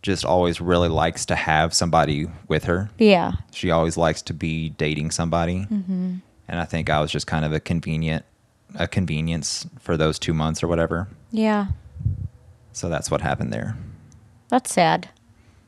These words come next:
Speaker 1: But it, it, I guess it was kind of closure for me. So I wasn't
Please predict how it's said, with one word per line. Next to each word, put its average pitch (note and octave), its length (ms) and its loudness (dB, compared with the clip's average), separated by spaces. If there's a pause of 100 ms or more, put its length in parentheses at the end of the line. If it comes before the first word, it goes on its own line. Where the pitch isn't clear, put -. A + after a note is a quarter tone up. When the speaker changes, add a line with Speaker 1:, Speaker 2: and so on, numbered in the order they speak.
(220)
Speaker 1:
But C3+ 380 8
it, G#2 220 6 (500)
it, F#2+ 240 4 (880)
I G2+ 80 2
guess A2 180 4
it C#3+ 60 6
was F#2 100 0
kind G2+ 160 4
of F2 80 -2
closure F2 480 4
for D#2+ 140 -2
me. D#2 340 -2 (1040)
So - 160 2
I E2+ 40 6
wasn't D#2+ 360 2